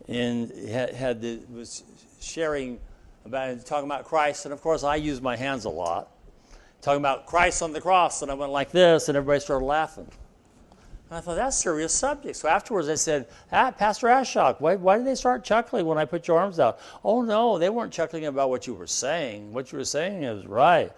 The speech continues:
What they were saying is, look at his arm spans. That's more,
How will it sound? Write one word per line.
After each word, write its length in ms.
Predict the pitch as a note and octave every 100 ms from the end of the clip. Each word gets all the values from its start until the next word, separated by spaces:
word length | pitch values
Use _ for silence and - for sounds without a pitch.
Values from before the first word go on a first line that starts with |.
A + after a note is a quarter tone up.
| - - -
What 120 | E3+
they 100 | F3
were 120 | D3
saying 320 | - F#3+ G3+
is, 200 | C3+ - A2+ _ _ -
look 180 | D#3+ G3
at 80 | G3
his 140 | B2
arm 260 | A#2 E3+ G#3+
spans. 460 | - D3 A#2 G2
That's 500 | A#2+ A2 D3 F3 - A2
more, 400 | C3 D3 D3 D3+